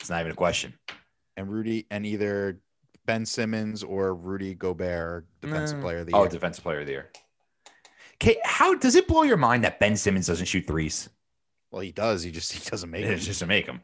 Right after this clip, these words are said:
Speaker 1: Yeah, but I don't even think he shoots more than two a game.
Speaker 2: Hmm.
Speaker 1: I, he may not even shoot one a game.
Speaker 2: Hmm.
Speaker 1: I mean, I, I, I appreciate that he doesn't do it 'cause it's like, I, I'm not a good three-point shooter.
Speaker 2: The crowd goes nuts when he hits 'em.
Speaker 1: I know.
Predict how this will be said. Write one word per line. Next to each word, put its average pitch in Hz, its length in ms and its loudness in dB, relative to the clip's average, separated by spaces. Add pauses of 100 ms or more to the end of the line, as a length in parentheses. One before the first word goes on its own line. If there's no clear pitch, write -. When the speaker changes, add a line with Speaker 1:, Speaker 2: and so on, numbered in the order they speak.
(120)
Speaker 1:
Yeah, 233 160 8
but 135 240 4
I 113 100 8
don't 208 140 6
even 139 160 4
think 131 140 2
he 127 80 2
shoots 120 240 2
more 120 160 6
than 98 200 0
two 123 300 10
a 110 60 8
game. 120 540 2 (1000)
Speaker 2:
Hmm. 85 120 -16 (100)
Speaker 1:
I, 185 140 6
he 202 120 6
may 269 140 6
not 147 120 6
even 139 140 4
shoot 185 200 4
one 220 200 8
a 330 60 6
game. 95 260 2 (1700)
Speaker 2:
Hmm. 160 140 -8 (1800)
Speaker 1:
I 135 60 6
mean, 165 240 2
I, - 480 2
I, - 80 -16 (540)
I 131 120 6
appreciate 151 680 4
that 131 120 2
he 131 120 4
doesn't 120 280 4
do 170 220 6
it 196 240 6
'cause 104 220 2
it's 95 160 -4
like, 101 260 2
I, 87 240 2
I'm 92 100 0
not 107 160 6
a 110 40 4
good 123 160 4
three-point 175 400 6
shooter. 95 220 4
Speaker 2:
The 78 40 -4
crowd 107 320 2
goes 95 180 -2
nuts 107 240 0
when 90 120 -8
he 80 80 -8
hits 87 240 -8
'em. 76 100 -12
Speaker 1:
I 92 160 2
know. 92 220 -2